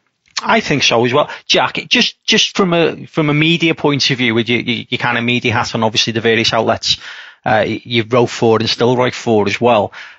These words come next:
Um, from a national rallying point of view, um, it, a lot of the, and I, I keep on calling it faff, eh, you know, certainly from, from your, your point of view, it doesn't make a blind bit of difference anyway, because you're reporting on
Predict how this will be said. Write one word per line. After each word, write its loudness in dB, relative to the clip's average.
Um, 0
from 0
a 2
national 2
rallying 2
point -2
of -8
view, -4
um, 0
it, -4
a 4
lot 4
of 4
the, 0
and -2
I, -2
I -2
keep 0
on 0
calling 2
it -6
faff, -4
eh, -4
you 2
know, 0
certainly 2
from, -2
from -2
your, 4
your 4
point 0
of -8
view, 2
it -4
doesn't 2
make 2
a -2
blind 2
bit 2
of 0
difference -2
anyway, 2
because -2
you're 4
reporting 0
on -2